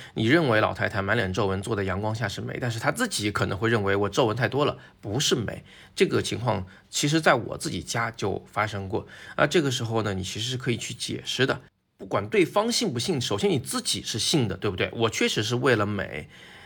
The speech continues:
啊，来记录这个世界的。第二个我要给你的具体的这个建议呢，就是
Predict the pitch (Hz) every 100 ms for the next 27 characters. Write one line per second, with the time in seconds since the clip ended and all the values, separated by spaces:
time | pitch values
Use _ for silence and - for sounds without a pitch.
0 | - - 104 110 95 92 92 - 131 104
1 | 92 95 92 - - - - - _ _
2 | _ _ _ _ 240 247 220 160 123 -
3 | 113 120 127 127 101 92 147 - 95 92
4 | 92 - _ - - 92 143 113 104 92
5 | 87 101 - 104